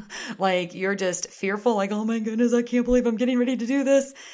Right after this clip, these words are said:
You know, you might be nervous about it, but we're just gonna trust God. You can still have peace and be a little bit nervous at the same time, right?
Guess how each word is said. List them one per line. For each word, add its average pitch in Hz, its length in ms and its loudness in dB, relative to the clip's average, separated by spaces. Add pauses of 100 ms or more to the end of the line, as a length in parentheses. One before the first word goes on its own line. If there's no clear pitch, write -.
(140)
You 196 120 -4
know, 190 80 0
you 190 160 -2
might 180 160 -4
be 190 120 -6
nervous 185 400 -4
about 165 320 -4
it, 165 240 -6 (340)
but 170 380 -4
we're 185 120 -6
just 202 160 -6
gonna 180 140 -8
trust 175 340 -8
God. 175 420 -2
You 165 200 -10
can 175 180 -8
still 196 260 -4
have 180 300 -8
peace 247 520 -4 (240)
and 190 180 -2
be 196 80 -2
a 185 80 0
little 180 200 -2
bit 175 200 -6
nervous 170 300 -6
at 170 80 -12
the 165 80 -10
same 156 260 -8
time, 147 380 -10
right? 170 340 -8